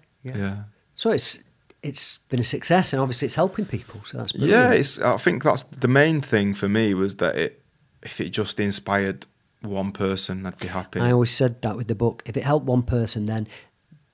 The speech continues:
Speaker 1: then it's done its job.
Speaker 2: Totally,
Speaker 1: Right.
Speaker 2: but it's an, it seems to be inspiring lots and lots of people, um, getting, every time I'm somewhere,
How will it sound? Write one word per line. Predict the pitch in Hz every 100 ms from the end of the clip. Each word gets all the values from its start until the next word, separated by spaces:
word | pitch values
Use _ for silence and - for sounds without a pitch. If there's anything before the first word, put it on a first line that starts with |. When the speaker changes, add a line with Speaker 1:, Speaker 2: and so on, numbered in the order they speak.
| _
Speaker 1:
then | 113
it's | 110 -
done | 107
its | 95
job. | - 95 87 -
Speaker 2:
Totally, | - - 90 92
Speaker 1:
Right. | -
Speaker 2:
but | 98 -
it's | 87 -
an, | 95 95 -
it | - -
seems | 101 95 95
to | 95
be | 82
inspiring | 90 - 90 87 78 82 - _ _
lots | - 73 95 - -
and | 90
lots | 80 -
of | -
people, | 92 92 - 92 - _ -
um, | 78 82 -
getting, | - - 101 95 - - - - - _ -
every | 104 95
time | - 95 98
I'm | 95
somewhere, | - 120 120 117 110 110 101